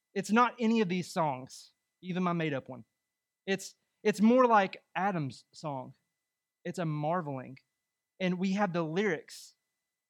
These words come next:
beloved, to the most beautiful, perfect love song, defining what love truly is in Scripture today. Would you turn in your Bible to First John four,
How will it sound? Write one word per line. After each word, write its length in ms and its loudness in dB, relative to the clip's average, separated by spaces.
beloved, 420 -6
to 140 -6
the 100 -4
most 360 -4
beautiful, 640 -6
perfect 400 -4
love 220 -4
song, 320 -6
defining 540 -2
what 480 -2
love 440 -4
truly 540 -6
is 480 -10
in 120 -10
Scripture 460 -10
today. 380 -12
Would 120 -4
you 120 -4
turn 520 2
in 280 0
your 240 -2
Bible 440 2
to 140 -8
First 380 0
John 280 0
four, 500 0